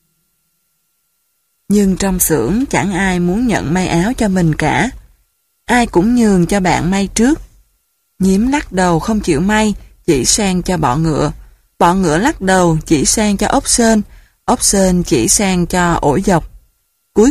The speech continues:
cùng, ốc sên và tằm phải chịu để may trước.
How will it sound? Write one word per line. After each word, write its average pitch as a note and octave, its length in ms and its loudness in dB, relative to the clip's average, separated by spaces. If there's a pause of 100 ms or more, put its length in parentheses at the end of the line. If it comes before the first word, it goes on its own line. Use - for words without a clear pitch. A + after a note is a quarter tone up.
cùng, F#3 260 4 (340)
ốc - 180 0
sên G#3+ 300 2
và F3+ 140 2
tằm E3+ 380 0 (100)
phải D#3+ 280 -2
chịu D#3 360 2
để C3+ 200 0
may G3+ 240 -2
trước. A#3 320 2